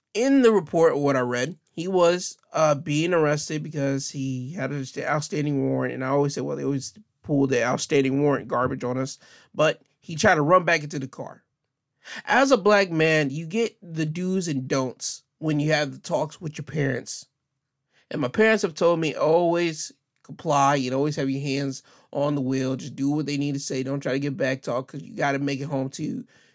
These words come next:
your house. You gotta make it home, Joe. That's what you gotta do. Just grit your teeth and call them pigs and bacon and, uh,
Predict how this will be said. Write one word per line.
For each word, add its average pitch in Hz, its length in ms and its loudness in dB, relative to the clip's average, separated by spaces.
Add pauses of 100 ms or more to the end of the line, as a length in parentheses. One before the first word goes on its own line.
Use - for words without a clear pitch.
(140)
your 139 180 0
house. - 520 -4 (200)
You 107 120 -14
gotta 143 200 0
make 156 200 -4
it 151 80 -2
home, 147 240 0
Joe. 123 320 -12 (160)
That's 143 180 -12
what 143 140 -8
you 131 80 -2
gotta 151 120 2
do. 127 240 -6 (200)
Just - 320 -16 (240)
grit 160 240 -6
your 185 80 -12
teeth 156 380 -4
and 123 240 -14 (400)
call 147 240 4
them 151 340 -2
pigs 151 580 0
and 123 400 -8 (340)
bacon 147 480 -6
and, 123 320 -8 (440)
uh, 123 360 -2